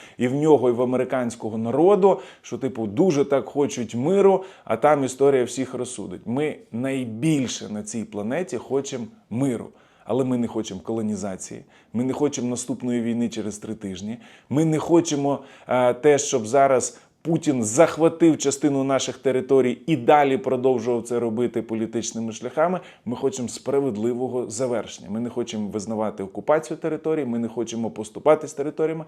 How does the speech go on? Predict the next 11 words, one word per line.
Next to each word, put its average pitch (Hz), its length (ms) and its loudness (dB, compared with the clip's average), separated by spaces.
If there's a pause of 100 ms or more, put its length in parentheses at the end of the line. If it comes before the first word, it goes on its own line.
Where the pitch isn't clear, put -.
(320)
ми 139 160 0
не 135 120 0
хочемо 147 440 0
витрачати 123 880 -4
життя 117 380 -2
наших 113 380 -6
солдатів. 117 640 -2
Ми 98 140 -10
хочемо 120 420 -4
зупинки, 104 580 -8 (100)
але 120 460 0